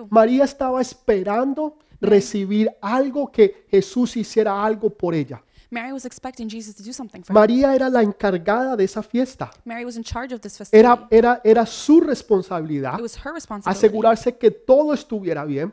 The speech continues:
Speaker 1: to make sure everything was good,
Speaker 2: pero que hubiera abundancia de vino,
Speaker 1: that there'd be an abundance of wine,
Speaker 2: que el vino se acabara en una fiesta.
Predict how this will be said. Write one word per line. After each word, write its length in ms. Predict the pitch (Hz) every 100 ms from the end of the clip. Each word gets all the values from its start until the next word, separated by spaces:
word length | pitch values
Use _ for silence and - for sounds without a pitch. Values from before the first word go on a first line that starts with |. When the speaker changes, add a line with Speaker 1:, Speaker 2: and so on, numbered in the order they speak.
| _
Speaker 1:
to 80 | 247
make 100 | 233
sure 140 | 247 214
everything 260 | 285 277
was 120 | 226 196
good, 40 |
Speaker 2:
pero 240 | 202 185 190
que 80 |
hubiera 240 | 208 190 196
abundancia 640 | 202 202 156 170 175 -
de 100 | 175
vino, 300 | 190 247 233 120
Speaker 1:
that 80 | 226
there'd 140 | 233
be 60 | 226
an 60 |
abundance 340 | 214 202 208 226
of 60 |
wine, 240 | 240 277 208
Speaker 2:
que 80 |
el 140 | 196 165
vino 280 | 170 254 262
se 120 | 220
acabara 480 | - 170 165 247 208
en 100 | 175
una 160 | 180
fiesta. 560 | 170 185 233 - 131